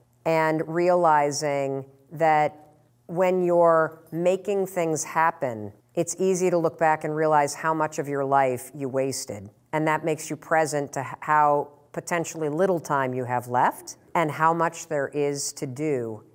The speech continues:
in the little time that you have. I can so relate to this.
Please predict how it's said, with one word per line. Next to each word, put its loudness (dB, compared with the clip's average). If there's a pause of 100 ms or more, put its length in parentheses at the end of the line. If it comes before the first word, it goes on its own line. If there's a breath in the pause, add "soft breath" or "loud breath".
(220)
in -4
the -2
little 0
time -2
that -8
you -12
have. -8 (160)
I 4 (320)
can -6
so 0 (180)
relate -2
to -10
this. -12